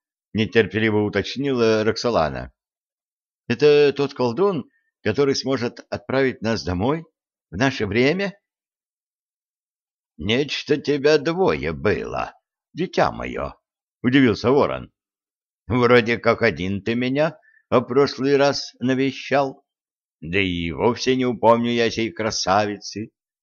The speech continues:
ни в летах нынешних, ни в грядущих». «В прошлый раз ее и не было», —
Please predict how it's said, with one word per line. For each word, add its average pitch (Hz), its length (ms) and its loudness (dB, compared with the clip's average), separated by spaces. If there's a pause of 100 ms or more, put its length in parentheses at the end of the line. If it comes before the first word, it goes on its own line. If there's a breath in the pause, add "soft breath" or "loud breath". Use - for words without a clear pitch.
(200)
ни 80 120 -4
в 98 80 0
летах 101 480 0
нынешних, 117 720 -4
ни 90 120 -4
в 78 80 -6
грядущих». 92 720 -4 (1600)
«В - 40 -20
прошлый 110 480 2
раз 107 320 4
ее 92 220 0
и 107 120 -2
не 80 240 -4
было», — 78 380 -6